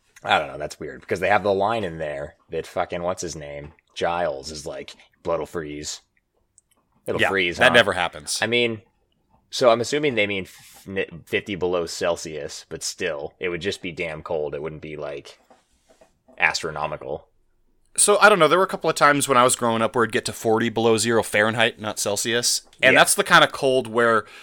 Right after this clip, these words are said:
Speaker 2: they would close school, not because there was too much snow, just because they were worried about kids dying while they were waiting for the
Speaker 1: Well,
Speaker 2: bus.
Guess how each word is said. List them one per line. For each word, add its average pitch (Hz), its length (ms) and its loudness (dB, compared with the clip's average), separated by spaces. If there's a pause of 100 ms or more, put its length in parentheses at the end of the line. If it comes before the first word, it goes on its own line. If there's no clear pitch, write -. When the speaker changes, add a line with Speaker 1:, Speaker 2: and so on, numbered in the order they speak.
(320)
Speaker 2:
they 131 120 6
would 127 160 4
close 151 340 6
school, 127 360 4
not 131 200 4
because 135 280 0
there 131 80 0
was 117 240 0
too - 160 -4
much 113 220 -2
snow, 113 360 0
just 107 160 -6
because 110 200 -4
they 117 80 2
were 107 80 2
worried 110 200 -2
about 104 180 0
kids 104 180 -6
dying 98 420 4
while 92 100 0
they 98 80 0
were 95 120 -2
waiting 95 260 -4
for 95 80 -10
the 110 100 -4
Speaker 1:
Well, 127 160 2
Speaker 2:
bus. - 240 -2